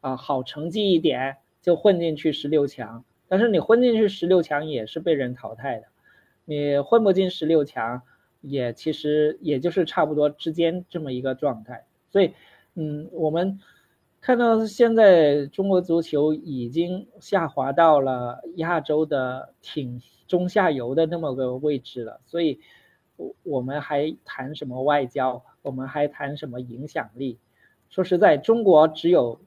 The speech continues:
足球市场，或者说只有球迷市场，而，嗯，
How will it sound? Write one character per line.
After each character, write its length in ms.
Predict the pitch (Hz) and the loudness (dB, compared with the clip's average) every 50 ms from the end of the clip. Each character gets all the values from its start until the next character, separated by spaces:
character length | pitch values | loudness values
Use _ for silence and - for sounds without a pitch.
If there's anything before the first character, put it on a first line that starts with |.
| _ _ _ | _ _ _
足 140 | _ - 165 | _ -4 -2
球 180 | 165 - 170 165 | -2 -2 -4 -4
市 240 | - - - 196 | -4 -2 -2 -2
场， 260 | 160 - - 131 - - | -2 -2 -6 -12 -12 -12
或 180 | _ - 175 151 | _ -4 -4 -4
者 80 | 139 131 | -4 -2
说 120 | 156 165 | -4 -4
只 160 | 165 - - | -2 2 2
有 140 | 190 175 131 | 2 2 2
球 320 | 123 - - - 139 143 | -2 -6 -8 -6 -4 -4
迷 220 | 165 175 160 139 143 | -4 -4 -4 -6 -6
市 200 | - - 196 151 | -4 -2 -4 -4
场， 220 | 131 - - 120 _ _ _ _ _ _ _ _ _ _ | -4 -6 -16 -20 _ _ _ _ _ _ _ _ _ _
而， 320 | - 123 123 127 135 139 - _ _ _ _ _ - | -10 -6 -6 -6 -6 -8 -10 _ _ _ _ _ -16
嗯， 320 | 139 131 120 120 123 117 | -14 -12 -12 -12 -14 -14